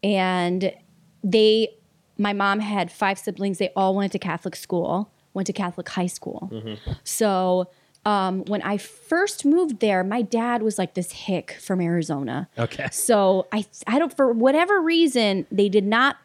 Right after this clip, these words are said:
Speaker 1: put, I think I went to, I think I went to, like, a Catholic preschool. Then I switched out to, like, a public I don't know if it was 'cause of financial reasons. I should ask them that. I'm
Speaker 2: Yeah.
Speaker 1: really curious 'cause I went to, like, six different schools.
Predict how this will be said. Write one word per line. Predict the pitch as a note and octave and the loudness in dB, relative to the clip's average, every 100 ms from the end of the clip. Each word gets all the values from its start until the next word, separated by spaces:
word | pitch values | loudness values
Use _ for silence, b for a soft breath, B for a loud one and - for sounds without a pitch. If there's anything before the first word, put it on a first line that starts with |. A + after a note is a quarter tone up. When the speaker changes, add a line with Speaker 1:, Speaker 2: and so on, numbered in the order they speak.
| - | -4
Speaker 1:
put, | B3 - - | -2 -2 -2
I | G#3+ | -2
think | D4+ D#4 | -2 -2
I | |
went | C#4+ B3+ | -2 -2
to, | G#3+ F#3 - | 0 -2 -2
I | G#3 | -4
think | B3+ A3+ | -2 -2
I | |
went | G#3 G3 | -2 -2
to, | |
like, | F#3+ E3 - | -2 -2 -4
a | A#2 - _ b b b b b - | -6 -8 _ b b b b b -4
Catholic | A#3 B3 C4+ - - | -4 -2 -4 -6 -14
preschool. | - A3+ - - F#3 F#3 F#3+ | 0 0 0 0 2 2 0
Then | G3 | 0
I | F3 | -2
switched | - - - - G#3+ | -4 -2 -2 0 -2
out | G3 - - | 0 -2 -4
to, | G3 | -2
like, | F3+ D#3+ | 0 -2
a | |
public | - - B3 A3+ A#3+ A#3 - - _ _ _ _ _ _ _ _ _ - | -6 -4 -2 2 2 2 -4 -20 _ _ _ _ _ _ _ _ _ -4
I | G#3+ | 0
don't | A3 | 0
know | |
if | G3+ | 0
it | |
was | F#3+ F#3 | -2 0
'cause | G3+ F3 | -2 -2
of | G#3+ | -4
financial | E3+ F3+ A3+ C#4 | -2 -2 -2 0
reasons. | B3+ C4+ C4 B3+ | 0 2 0 -2
I | E4 | -6
should | - B4 - | -2 -2 0
ask | D4 D#4+ | -2 -2
them | A3 F3 | -2 -2
that. | D#3+ - - | -2 -4 -4
I'm | F#4+ C#4 | -2 2
Speaker 2:
Yeah. | B3 | 2
Speaker 1:
really | C4+ C4 | 2 -2
curious | - C4+ B3+ E3 E3 - | -2 0 2 2 -2 -6
'cause | A3+ A3+ | 0 0
I | |
went | B3 C#4+ | 2 0
to, | |
like, | B3 F3 | -2 -2
six | - - - | -6 -8 -6
different | - A3 G3+ | -8 -6 -6
schools. | - G3 E3 D3 | -2 -2 -2 -4